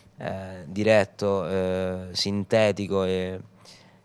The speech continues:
e che va dritto al punto. E, e in questo caso volevo andare proprio dritto al cuore e, e poi comunque io non so ballare, quindi non avrei potuto fare pezzi in,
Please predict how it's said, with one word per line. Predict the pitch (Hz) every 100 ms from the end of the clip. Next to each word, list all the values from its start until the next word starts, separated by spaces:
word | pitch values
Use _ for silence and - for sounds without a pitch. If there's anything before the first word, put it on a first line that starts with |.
| _ _
e | - 101 98
che | - 101
va | 92
dritto | 104 113 120
al | 117
punto. | 107 123 110 90 95 95 95 95 98
E, | 95 95 95 85
e | 95 98
in | 98
questo | 107 104 110
caso | 113 110 98
volevo | 92 92
andare | 95 95 95
proprio | 95 95 95
dritto | 95 98 - - 95 95 95 101 - -
al | - 95
cuore | - 101 92 95 95
e, | - 101 98 95 98 - - - _
e | -
poi | - 117
comunque | 95 101 87 98
io | 101
non | 95
so | 90 101
ballare, | 95 92 95 101 101
quindi | 95 98
non | 98
avrei | 101 98
potuto | 92 98 98
fare | 92 98 95 95 95 95 - -
pezzi | 98 95 - 95
in, | 95